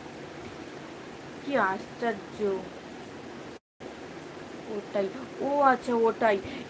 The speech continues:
এবার ওখান থেকে মানে প্রত্যেকবারই না, ওই মেয়েটা বলছিল বলে প্রত্যেকবার বিমান যায়, খুব জোরে জোরে আওয়াজ হয়, খুব জোরে আওয়াজ হয়। তো আজকে, আজকের না কালকে যে বিমানটা ওই দুর্ঘটনা ঘটলো,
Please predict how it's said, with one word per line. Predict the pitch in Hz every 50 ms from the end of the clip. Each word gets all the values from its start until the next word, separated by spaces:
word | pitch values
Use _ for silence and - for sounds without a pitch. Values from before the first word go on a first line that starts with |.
| -
এবার | 240 220 269 277 269 262 -
ওখান | 262 262 - 294 311 311 302
থেকে | 262 311 302 - 240 320 370
মানে | 359 302 277 254 269 269 269 - - -
প্রত্যেকবারই | 285 294 285 - 339 330 277 302 294 311
না, | 320 302 262 190 202
ওই | 247 262
মেয়েটা | 262 254 247 240 233 269 269
বলছিল | 269 254 247 240 247 233
বলে | 226 226 233 - 254
প্রত্যেকবার | 254 - - - 294 294 254 240 269 277 277
বিমান | 254 262 262 247 247 254 269 269 262 247 254
যায়, | 240 226 214 214 240 277 302 370 349 - - -
খুব | - 302 269 254 233
জোরে | 254 240 226 247 262
জোরে | 247 269 277 277 262 233
আওয়াজ | 233 226 240 233 226 220
হয়, | 226 214 214 -
খুব | - 302 262 233 247
জোরে | 247 233 233 240
আওয়াজ | 220 196 196 202 185 196
হয়। | 208 185 - - - - - - -
তো | 220 214 208 208 208 208 - - 208
আজকে, | 226 214 220 214 269 277 269
আজকের | 240 - 165 214 220 214 247 277 285
না | 285 285 285
কালকে | 285 269 233 214 220 247
যে | 220 240 254
বিমানটা | 233 233 220 220 226 233 226 254
ওই | 247 240 220 233
দুর্ঘটনা | 226 220 233 220 214 233 240 240 247
ঘটলো, | 208 220 220 214 208 202 233 330